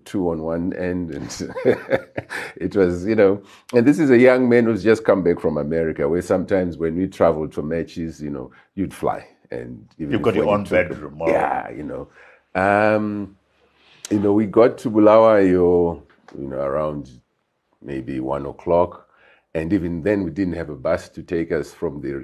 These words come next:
Speaker 1: rank to the stadium. We had to get a combi that took us to the stadium. And,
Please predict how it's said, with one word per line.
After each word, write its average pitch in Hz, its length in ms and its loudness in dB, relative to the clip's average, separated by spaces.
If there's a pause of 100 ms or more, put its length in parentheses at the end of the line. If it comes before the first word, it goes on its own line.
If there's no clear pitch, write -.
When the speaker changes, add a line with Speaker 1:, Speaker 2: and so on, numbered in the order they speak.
Speaker 1:
rank 82 500 -6
to 78 220 -6
the 67 140 -12
stadium. 90 500 0
We 71 100 -8
had 73 100 -10
to 71 40 -14
get 76 260 -4
a 69 60 -2
combi 90 600 -2 (260)
that 65 220 -14
took 73 180 -8
us 67 120 -8
to - 120 -14
the 60 140 -12
stadium. 95 840 0 (580)
And, 107 560 0